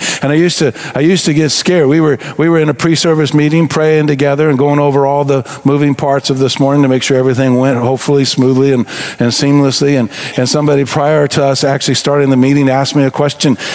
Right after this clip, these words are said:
And I still, to some degree, even kind of internally cringed because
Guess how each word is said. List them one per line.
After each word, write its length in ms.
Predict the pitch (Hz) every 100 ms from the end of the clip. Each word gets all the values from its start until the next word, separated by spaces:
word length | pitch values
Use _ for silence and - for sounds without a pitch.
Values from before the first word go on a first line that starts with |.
| -
And 240 | 143 143 143
I 100 | 143
still, 320 | - 175 196
to 140 | 160 151
some 200 | 170 165
degree, 280 | 160 151
even 340 | 143 151 156 151
kind 220 | 156 151
of 60 | 143
internally 840 | 147 156 - 170 170 151 127 127 - - -
cringed 560 | - 185 180 104 98 -
because 380 | - 123 110